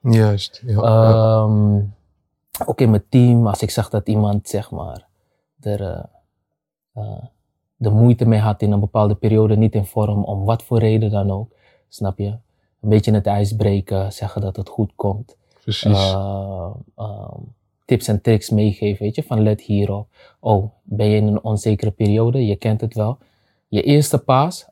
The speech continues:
Speaker 2: al is die op twee meter, zorg dat die aankomt. En dan ga je
Speaker 1: Precies
Speaker 2: het ook
Speaker 1: dat.
Speaker 2: weer ophalen.
Speaker 1: Precies.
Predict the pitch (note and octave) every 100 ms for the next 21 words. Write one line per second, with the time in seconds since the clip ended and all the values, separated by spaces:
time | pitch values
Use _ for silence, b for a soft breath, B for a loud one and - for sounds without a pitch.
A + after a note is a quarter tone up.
0 | _ A2+ A#2+ A#2 A#2+ A2 - A2+ A#2 A2+
1 | A2+ F#3 - - E3 C3+ A#2+ G#2+ - G#2
2 | F#2 G2 G2 G#2+ G2 G#2+ G2+ - - -
3 | G#2+ A2+ - A2 A#2 A2 G#2+ F#2 - -